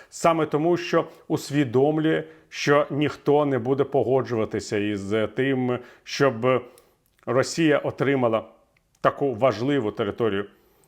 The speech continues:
України з містами, фортецями без будь-якого бою. І прагне насамперед, е, продемонструвати президенту Сполучених Штатів Дональду Трампу власну конструктивність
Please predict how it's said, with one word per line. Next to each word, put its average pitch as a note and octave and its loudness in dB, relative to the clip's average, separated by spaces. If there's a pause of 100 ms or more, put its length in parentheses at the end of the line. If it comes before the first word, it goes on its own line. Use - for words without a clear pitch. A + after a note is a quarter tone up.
України B2+ -2 (320)
з A#2 0 (260)
містами, C3+ 0
фортецями A2+ -2 (260)
без C#3+ 0
будь-якого A#2+ -2
бою. - -12 (540)
І D#3+ 0 (360)
прагне D3 2
насамперед, D3+ 0 (140)
е, C#3 2
продемонструвати C#3 0 (200)
президенту C#3+ 0
Сполучених C#3 -2
Штатів D3 -2
Дональду C3 -2
Трампу D3 -2 (260)
власну D3+ 2
конструктивність D3 -4